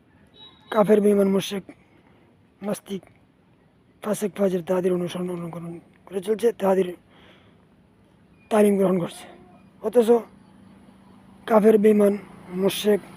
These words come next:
নাস্তিক, বিধর্মী, বেদিন তাহাদের অনুসরণ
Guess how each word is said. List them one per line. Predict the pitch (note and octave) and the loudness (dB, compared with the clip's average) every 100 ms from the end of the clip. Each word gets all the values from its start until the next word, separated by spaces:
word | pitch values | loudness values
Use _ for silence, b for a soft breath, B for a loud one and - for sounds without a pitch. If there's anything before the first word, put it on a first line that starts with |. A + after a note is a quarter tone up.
| E3+ | -6
নাস্তিক, | G3 - - G#3+ - - - - - - - - - - G3+ | -4 -4 -2 -2 -2 -8 -20 -20 -20 -18 -18 -18 -18 -8 0
বিধর্মী, | G3+ G#3 G#3+ G#3+ - - - - - - - - - - | 6 6 6 0 -4 -12 -14 -14 -16 -16 -18 -18 -20 0
বেদিন | G3 G#3 A3 G#3+ - - B B B - | 2 2 0 -2 -10 -20 B B B -10
তাহাদের | - B3 B3+ A#3 | 2 2 4 0
অনুসরণ | A3+ F3 G#3+ G#3 | -2 -4 -8 -10